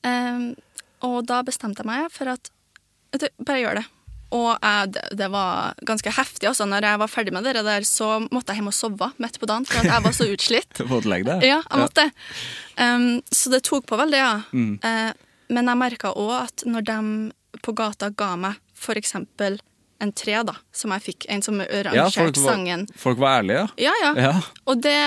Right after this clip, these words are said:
Speaker 1: det var jo veldig bra. Det
Speaker 2: Ja.
Speaker 1: var jo det jeg ville. Men jeg,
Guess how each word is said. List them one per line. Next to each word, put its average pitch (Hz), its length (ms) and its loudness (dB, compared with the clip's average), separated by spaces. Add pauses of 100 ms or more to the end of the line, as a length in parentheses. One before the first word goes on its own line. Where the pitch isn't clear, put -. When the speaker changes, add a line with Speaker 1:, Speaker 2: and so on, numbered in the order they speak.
(160)
Speaker 1:
det 254 260 0
var 381 140 2
jo 214 80 2
veldig 220 240 0
bra. 233 160 2 (160)
Det 269 80 -4
Speaker 2:
Ja. 294 60 4
Speaker 1:
var 226 100 4
jo 208 60 2
det 277 100 0
jeg 220 80 -2
ville. 240 360 0 (580)
Men 262 260 0
jeg, 254 240 0